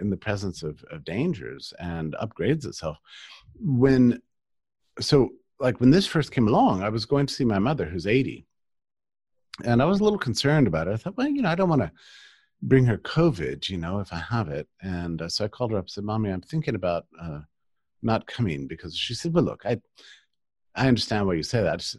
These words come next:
I would rather see you even if, even if it takes the risk, 'cause I love you so much. I'd rather take the risk. But, but if you don't feel comfortable with that," just wait. Um, give it a month,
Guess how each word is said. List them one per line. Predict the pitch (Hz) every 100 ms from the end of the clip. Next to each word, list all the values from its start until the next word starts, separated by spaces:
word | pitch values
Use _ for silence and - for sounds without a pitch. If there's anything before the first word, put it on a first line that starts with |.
| -
I | 135
would | 117 104
rather | 92
see | 85 87
you | 78 76
even | 76 78
if, | 76 73 82
even | 80 69
if |
it | 69
takes | - 69 -
the |
risk, | 80 67 -
'cause | 76
I | 76
love | 73 -
you | -
so | -
much. | 76 67 71
I'd | -
rather | 71 69
take | - -
the | 85
risk. | 98 - -
But, | 85 - - - _
but | 113
if | 92
you | 135
don't | 180 190 - _
feel | - 135
comfortable | - 165 165 87
with | 76
that," | 80 82 _ _ - - _ _ - _ 139
just | 226 -
wait. | - - - _ -
Um, | 123 123 117 - _ 127
give | 139
it | 190
a |
month, | 247 131 73 117